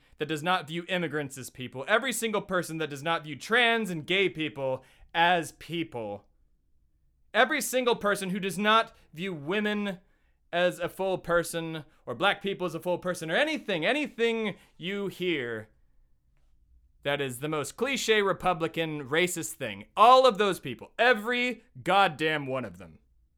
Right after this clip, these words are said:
You know what they did last November? And no, sorry, twenty sixteen November. Alcohol. Alcohol makes me forget.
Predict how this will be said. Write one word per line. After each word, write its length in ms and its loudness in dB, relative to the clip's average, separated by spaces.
You 80 -6
know 80 4
what 120 4
they 140 6
did 480 -2
last 280 0
November? 600 -2
And 240 -8
no, 220 -6
sorry, 480 -4
twenty 240 0
sixteen 460 -2
November. 500 -8
Alcohol. 480 -12
Alcohol 300 -14
makes 200 -16
me 60 -18
forget. 320 -16